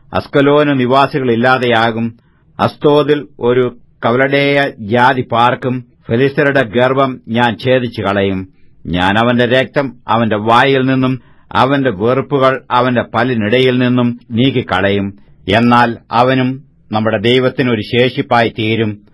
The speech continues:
അവൻ യഹൂദയിൽ ഒരു മേധാവിയെപ്പോലെയും എക്രോൻ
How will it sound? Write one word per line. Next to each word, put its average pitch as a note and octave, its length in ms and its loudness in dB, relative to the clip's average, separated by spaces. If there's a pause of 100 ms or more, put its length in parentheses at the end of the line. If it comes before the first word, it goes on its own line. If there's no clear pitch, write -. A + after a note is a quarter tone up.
(300)
അവൻ G2 220 -2
യഹൂദയിൽ C3+ 680 2 (100)
ഒരു A2 180 -2
മേധാവിയെപ്പോലെയും A#2+ 1300 0 (400)
എക്രോൻ C3+ 520 0